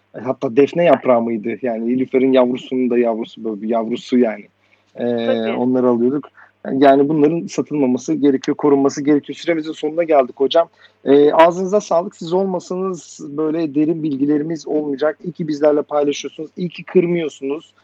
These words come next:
Speaker 1: E, hem haberler için <laughs> görüş veriyorsunuz hem de, e, radyoya katılıp bunları anlatıyorsunuz. Ağzınıza sağlık. Çok teşekkür ederim hocam.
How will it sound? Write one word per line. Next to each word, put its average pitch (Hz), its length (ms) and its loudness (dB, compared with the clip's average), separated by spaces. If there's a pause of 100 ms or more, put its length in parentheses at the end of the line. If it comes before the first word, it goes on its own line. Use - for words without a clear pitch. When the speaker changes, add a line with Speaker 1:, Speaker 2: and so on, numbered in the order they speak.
(280)
Speaker 1:
E, - 60 -4 (680)
hem 147 180 0
haberler 143 480 4
için 135 240 -4
<laughs> 127 100 -4
görüş 151 260 -2
veriyorsunuz 139 400 2
hem 135 200 -2
de, 160 160 0 (320)
e, 135 380 6
radyoya 139 500 2
katılıp 139 360 -8 (100)
bunları 135 280 -4
anlatıyorsunuz. 135 640 -6
Ağzınıza 143 460 0
sağlık. 135 420 -2
Çok - 180 -6
teşekkür - 340 -12
ederim 110 180 -10
hocam. 104 200 -20